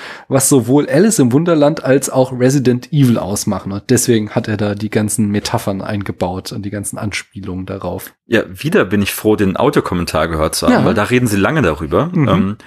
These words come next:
Speaker 2: das war offenbar lange vorher bekannt, dass der, der Film wurde eigentlich so geschrieben, dass jede Figur eine Figur aus Alice im Wunderland ist.
Speaker 1: <laughs> Okay.
Speaker 2: Und das wurde aber erst also irgendwann mitten im Film wieder verworfen. <laughs> Und deshalb findest du ganz viele Reste davon,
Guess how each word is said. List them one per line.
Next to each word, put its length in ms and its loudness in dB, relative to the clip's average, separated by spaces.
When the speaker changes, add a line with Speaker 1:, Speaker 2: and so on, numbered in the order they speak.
Speaker 2:
das 160 -4
war 100 2
offenbar 280 2
lange 200 0
vorher 260 0
bekannt, 420 -2
dass 180 -2
der, 100 4
der 100 4
Film 300 2
wurde 180 2
eigentlich 180 -2
so 160 0
geschrieben, 540 -2
dass 320 0
jede 280 2
Figur 540 2
eine 160 2
Figur 300 2
aus 100 2
Alice 240 0
im 100 2
Wunderland 380 2
ist. 260 -6
Speaker 1:
<laughs> 0 -
Okay. 260 0
Speaker 2:
Und 120 2
das 160 0
wurde 200 4
aber 160 2
erst 320 0
also 400 2
irgendwann 420 4
mitten 220 2
im 120 4
Film 320 2
wieder 160 0
verworfen. 600 -2
<laughs> 400 2
Und 120 0
deshalb 220 0
findest 360 -2
du 60 4
ganz 240 -2
viele 240 2
Reste 320 0
davon, 360 -2